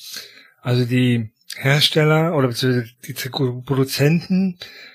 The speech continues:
haben ja ihre Produkte über den Sportfachhandel an die Vereine verkauft. Und, ähm, alle Trikots, die damals in den fünfziger, sechziger Jahren gekauft wurden oder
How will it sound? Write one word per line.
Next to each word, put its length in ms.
haben 280
ja 60
ihre 280
Produkte 800
über 220
den 160
Sportfachhandel 920
an 140
die 80
Vereine 400
verkauft. 680
Und, 440
ähm, 300
alle 240
Trikots, 460
die 100
damals 400
in 80
den 120
fünfziger, 440
sechziger 340
Jahren 240
gekauft 440
wurden 400
oder 360